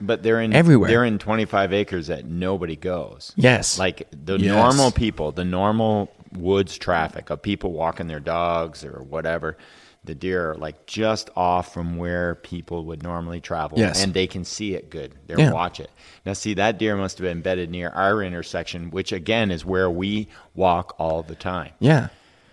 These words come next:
Speaker 2: So I
Speaker 1: Not,
Speaker 2: tell
Speaker 1: but it's
Speaker 2: you,
Speaker 1: on the upwind
Speaker 2: so I
Speaker 1: side of
Speaker 2: tell
Speaker 1: it.
Speaker 2: you this, I'm like, "Hey, I found some running deer." And by then, you're, you're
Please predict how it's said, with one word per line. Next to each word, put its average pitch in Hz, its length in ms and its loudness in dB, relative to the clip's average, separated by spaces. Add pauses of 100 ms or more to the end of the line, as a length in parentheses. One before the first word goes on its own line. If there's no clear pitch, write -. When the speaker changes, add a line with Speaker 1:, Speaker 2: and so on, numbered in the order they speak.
(160)
Speaker 2:
So - 180 8
I 127 100 8
Speaker 1:
Not, 113 80 2
Speaker 2:
tell 151 160 10
Speaker 1:
but 127 100 10
it's 120 80 8
Speaker 2:
you, 151 80 10
Speaker 1:
on 120 120 8
the 110 160 4
upwind 113 300 2
Speaker 2:
so 117 120 8
I 127 100 8
Speaker 1:
side 180 60 6
of 220 60 2
Speaker 2:
tell 180 140 10
Speaker 1:
it. 135 80 10
Speaker 2:
you 147 200 12
this, 107 240 4
I'm 110 80 4
like, 104 140 0
"Hey, 131 200 8
I 104 140 4
found 107 260 2
some 107 180 4
running 107 300 6
deer." 131 320 6
And 107 160 4
by 107 200 6
then, 131 300 8
you're, 120 260 6
you're 120 440 6